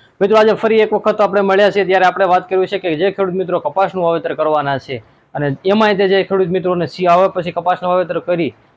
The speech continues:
અને જે શિયાળુ સિઝનની અંદર મોલ કરવાનો છે, તો એવા ખેડૂત મિત્રોએ અને જે ખેડૂત મિત્રો વહેલી પાકતી જાતો જે અત્યારે ગોતી રહ્યા છે, તો એની અંદર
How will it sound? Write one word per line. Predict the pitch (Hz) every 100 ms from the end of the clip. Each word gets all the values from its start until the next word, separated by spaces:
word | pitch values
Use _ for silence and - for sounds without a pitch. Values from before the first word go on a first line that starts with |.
| -
અને | 147
જે | 160
શિયાળુ | - 185 220 214
સિઝનની | 190 190 190 185
અંદર | 185
મોલ | 165 170 170
કરવાનો | 170 185 185 156
છે, |
તો | 151 147
એવા | - 185 220
ખેડૂત | 220 214 196
મિત્રોએ | 196 185 175 113 - _ -
અને | 147 147
જે | 185
ખેડૂત | 208 202
મિત્રો | 202 196 165
વહેલી | 165 226
પાકતી | 202 190 - 185
જાતો | 175 180
જે | 185
અત્યારે | 175 175
ગોતી | 156 180 202
રહ્યા | 180 170
છે, | 160 165
તો | 156
એની | 143 170 196
અંદર | 196 196